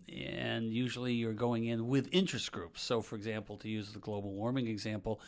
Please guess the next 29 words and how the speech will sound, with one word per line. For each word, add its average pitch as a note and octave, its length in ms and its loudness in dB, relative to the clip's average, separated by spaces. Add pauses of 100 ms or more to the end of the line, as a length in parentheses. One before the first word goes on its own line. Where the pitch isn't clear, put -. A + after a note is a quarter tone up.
(440)
the A#2 120 -2
states, A2+ 680 4 (100)
uh, G#2+ 440 0 (180)
went A#2 300 -2
in A2 100 0
against A#2 380 0
the B2 60 -2
Bush A#2 280 -2
administration A2 720 -2
with C3 160 0
the D#3 80 -2
Sierra F3 400 4
Club - 240 -6 (400)
on G2+ 120 -4
the G2+ 60 -6
same B2+ 240 2
side. F#2 280 0 (440)
And A#2 120 -2
so A#2 140 -2
now C3 760 6
when A#2+ 480 0
these B2 200 0
states A#2+ 340 2
are A#2 60 -6
suing A#2+ 340 2
against C#3+ 560 4
the A#2+ 80 -2
global A2 360 4
warming, G#2 340 0